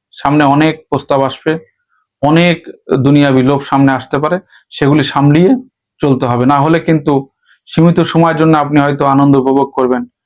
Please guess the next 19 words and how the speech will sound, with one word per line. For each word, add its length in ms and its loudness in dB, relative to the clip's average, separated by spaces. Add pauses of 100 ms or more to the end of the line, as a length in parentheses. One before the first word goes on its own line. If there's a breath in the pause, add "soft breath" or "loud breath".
(160)
একটা 260 -4
সময় 340 0
কিন্তু 220 -2
আবার 220 0
আপনার 260 -2
পরিণতি 400 0
ভয়াবহতার 540 -2
দিকে 200 -10
যে-, 180 -8 (460 soft breath)
যেতে 280 0
পারে। 180 -4 (840)
আর 180 2 (140)
যে 120 -2
জালেমদের 540 2 (1040)
পরাজয় 420 0
হয়েছে, 380 -2 (100)
আমি 240 -2
তাদেরকে 400 -2
বলবো, 340 -2